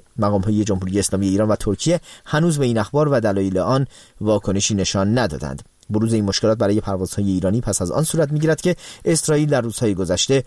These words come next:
هشدارهایی درباره تهدید جان توریست‌های این کشور از سوی سپاه پاسداران انقلاب اسلامی در خاک ترکیه منتشر کرده است.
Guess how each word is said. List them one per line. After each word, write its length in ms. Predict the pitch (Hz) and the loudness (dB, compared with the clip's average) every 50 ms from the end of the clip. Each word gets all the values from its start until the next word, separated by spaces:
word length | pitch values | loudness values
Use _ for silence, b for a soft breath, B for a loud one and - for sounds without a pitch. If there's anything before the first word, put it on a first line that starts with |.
| b b b b 127 | b b b b -2
هشدارهایی 480 | 131 123 - 127 117 104 123 120 113 | -2 0 2 0 0 2 2 0 2
درباره 340 | 107 107 107 101 98 98 110 | 2 2 0 0 0 -2 -2
تهدید 380 | - - 90 - - 107 104 107 | -2 -4 -6 -6 -4 -2 -2 -2
جان 280 | 92 107 98 98 101 | 0 2 0 2 0
توریست‌های 760 | 92 - - 95 92 87 - - - - 101 101 104 101 95 B B B B B B | -2 -4 -4 -4 -4 -4 -4 -6 -4 -4 0 2 2 2 0 B B B B B B
این 220 | - 107 104 98 92 | -4 -2 0 0 0
کشور 480 | - - 98 - - - 165 175 175 b b b b b | 0 -2 -2 -2 0 0 2 0 0 b b b b b
از 140 | - 107 - | -4 -2 -2
سوی 420 | - - 113 107 113 113 110 101 b b b b b b | 0 0 2 2 4 2 2 0 b b b b b b
سپاه 560 | - - - - 113 90 - 98 98 95 107 | -4 -4 0 0 0 0 0 0 0 0 -2
پاسداران 520 | 90 - 92 87 - - 98 95 95 98 101 | 0 0 0 0 0 0 0 0 2 2 2
انقلاب 320 | 95 90 87 92 87 87 | 0 0 2 0 2 2
اسلامی 320 | 87 - - 113 127 151 | 2 0 0 0 0 2
در 120 | 147 123 98 | 2 0 0
خاک 440 | - 90 107 101 - 117 104 101 b b b b b | 0 -2 -4 -2 0 0 0 0 b b b b b
ترکیه 540 | - - 95 92 - - - 104 110 101 78 | -2 0 0 0 0 -2 -2 0 2 2 2
منتشر 440 | - 80 82 80 76 80 - - 67 | 0 -2 -4 -4 -2 -2 -2 -2 -4
کرده 260 | - - - - - | -4 -6 -8 -6 -6
است. 220 | - - - - | -6 -6 -6 -6